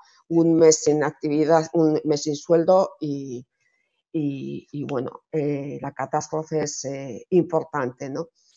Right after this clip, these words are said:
Entonces, eh, bueno, pues es complicado lo de la,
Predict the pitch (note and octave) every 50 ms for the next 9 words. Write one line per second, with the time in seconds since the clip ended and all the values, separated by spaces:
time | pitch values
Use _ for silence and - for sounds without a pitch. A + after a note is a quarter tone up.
0 | _ _ _ _ _ _ F3 E3+ D#3+ E3 F3 F3 F3 F#3 F#3+ F#3 F#3 F#3 F#3 -
1 | - _ F3+ E3+ D#3+ D#3+ D#3 D3+ D3 D3+ D3 D3+ D3+ C#3+ D#3 D#3 - F#3 F3 E3
2 | E3 D#3+ D3+ - - _ _ _ - F3+ F3+ D#3+ E3 - F#3 F3 F3 F3 F3 E3+
3 | - - - - - F3 E3 E3+ E3 E3+ D#3+ E3 E3+ E3+ F3 A3+ B3 A#3 - E3+
4 | D3+ D#3 D3+ D3 D3+ D3 D3+ D3+ C#3+ D3 D3+ C#3+ D#3